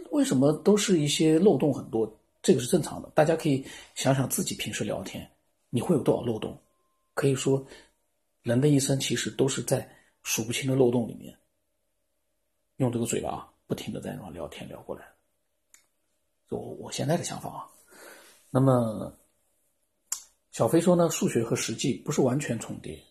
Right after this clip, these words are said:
然后张说啊，时间是人类凭空想象出来的，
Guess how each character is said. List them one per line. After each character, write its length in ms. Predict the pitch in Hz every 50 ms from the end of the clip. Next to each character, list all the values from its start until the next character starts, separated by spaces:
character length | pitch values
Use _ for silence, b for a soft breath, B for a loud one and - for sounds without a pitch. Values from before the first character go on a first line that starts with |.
| _ _ _ _ _ _ _ - B B B B B B _ _
然 100 | - 143
后 80 | 165 175
张 240 | 170 208 220 220 214
说 300 | 214 - 208 190 190 160 -
啊， 240 | - - - - _ _ _ -
时 240 | - - - 143 131
间 160 | 139 202 220
是 120 | 208 214
人 140 | 151 117 110 123
类 120 | 151 147
凭 200 | - - - 135
空 200 | 147 - 190 185
想 160 | - - - -
象 160 | - 131 -
出 120 | - -
来 80 | - -
的， 160 | - - -